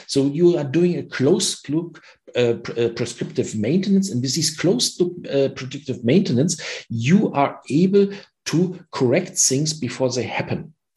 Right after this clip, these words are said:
So then in, in the best case is, for example, the deep learning vision system is recognizing that the color of the sealing on the capsule is too dark. So we have too much temperature. So the easy thing is now is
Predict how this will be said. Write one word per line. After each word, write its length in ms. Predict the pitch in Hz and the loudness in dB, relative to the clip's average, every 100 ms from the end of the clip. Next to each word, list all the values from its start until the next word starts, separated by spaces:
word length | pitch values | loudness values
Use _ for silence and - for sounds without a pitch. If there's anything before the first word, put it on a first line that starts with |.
| _ _ - | _ _ -6
So 140 | 135 | 0
then 300 | 131 147 156 | 0 0 -2
in, 160 | 151 147 | 0 0
in 140 | 143 | 2
the 40 | 151 | 2
best 320 | 165 233 - | 2 0 0
case 240 | 165 175 | 0 0
is, 260 | 160 156 - - - | 0 -2 -4 -8 -4
for 140 | 135 | -2
example, 480 | 131 - 147 156 156 | 0 0 0 0 0
the 400 | 123 113 117 - - 110 98 - | -2 -4 -4 -6 -14 -14 -14 -4
deep 220 | 127 143 | -2 0
learning 320 | 123 107 98 | 0 0 0
vision 240 | 95 151 185 | 2 2 2
system 400 | - 156 139 - | 0 -2 -2 -2
is 180 | 98 98 | -2 2
recognizing 960 | 139 175 196 147 143 151 151 147 151 - - _ - | 0 2 -2 -2 -2 0 0 0 -2 -8 -18 _ 0
that 200 | 123 120 - - - | 0 0 -4 -10 -6
the 140 | 107 101 | -6 -4
color 300 | - 175 190 | 0 2 2
of 140 | - - | 0 -4
the 80 | 123 | -2
sealing 840 | - - 196 220 160 110 113 - | -2 0 0 2 2 0 -4 -4
on 120 | 117 | -2
the 100 | 110 | -2
capsule 720 | - - - - 127 139 160 156 - - | -2 -6 -2 -2 0 2 0 -2 -4 0
is 200 | - - | 0 0
too 200 | 127 107 | -2 2
dark. 380 | 104 92 - | 0 0 -10
So 180 | - 135 | -4 0
we 80 | 139 | 2
have 200 | 143 180 | 0 -2
too 120 | - | -2
much 320 | 151 - - | -2 -2 -4
temperature. 560 | - 143 - - - - _ _ _ - - - | -2 -4 -4 -6 -6 -10 _ _ _ -20 -18 -4
So 220 | 143 117 | 0 2
the 240 | 101 120 - - | 0 -2 -6 2
easy 260 | 190 - 214 | 2 4 2
thing 380 | - 165 156 | 4 4 4
is 280 | 135 147 - | 2 2 2
now 300 | 131 120 131 - - - | 0 2 0 -2 -14 -4
is 400 | 123 - - | -2 -2 -6